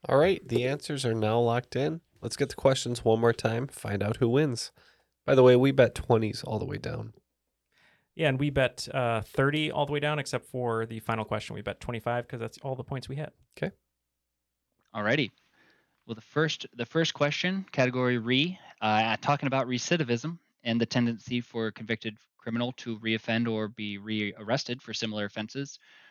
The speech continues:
Speaker 3: Which country has the lowest rate of recidivism in the world, hovering at an impressive twenty percent after five-year follow-ups?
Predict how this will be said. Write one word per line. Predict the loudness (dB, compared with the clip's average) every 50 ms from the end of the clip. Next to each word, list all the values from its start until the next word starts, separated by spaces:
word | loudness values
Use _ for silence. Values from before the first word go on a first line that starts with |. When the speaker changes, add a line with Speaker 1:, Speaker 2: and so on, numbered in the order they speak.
| _ _ _
Speaker 3:
Which | -6 -6 -6 -4 -4
country | -2 0 0 0 0 0 0
has | 0 0 -2
the | -4 -6
lowest | 0 0 0 0 0 -2 -6 -6
rate | -4 -2 -2 -2
of | -2 -4
recidivism | -8 -12 -6 -4 -4 -2 0 0 -2 0 0 0
in | 0 0
the | 0
world, | 0 0 0 0 0 -2 0
hovering | 0 0 0 0 0 2 2
at | 2 2
an | 2 0
impressive | 0 -2 -4 -4 -6 -6 -6 -8 -16 -16
twenty | -14 -8 -4 -2 -2 -2
percent | -4 -8 -14 -10 -10 -10 -10 -10 -8
after | -8 -8 -8 -8 -10
five-year | -4 0 0 0 0 -2 -6
follow-ups? | -4 -2 -2 0 0 0 0 -2 -4 -10 -20 -20